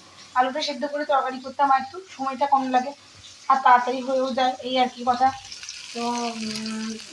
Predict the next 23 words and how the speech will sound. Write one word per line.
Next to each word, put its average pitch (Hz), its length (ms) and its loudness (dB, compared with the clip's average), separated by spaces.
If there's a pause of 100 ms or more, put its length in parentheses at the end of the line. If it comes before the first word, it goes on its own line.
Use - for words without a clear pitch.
(160)
তারপরে 247 280 4 (340)
সুগার 277 300 4
আছে 269 180 -4
ধরো, 254 160 -2 (680)
সেদ্ধ 247 260 -4
করে 254 180 -2
দেওয়াটাই 254 380 0
দেন 240 180 -8
বেটার। 240 240 -6 (340)
আমার 240 180 4
বাবা 240 200 4
এমন 302 140 6 (360)
আলু 269 180 0 (220)
খাই 240 220 2 (120)
না, 233 80 -2 (1000)
তো - 80 -6 (100)
তাও 285 200 4
এখানে 277 280 0
আছে 269 160 -2
আমি 269 160 -2
সেদ্ধ 226 140 -6 (100)
করেই 247 240 -6
করি। 247 160 -8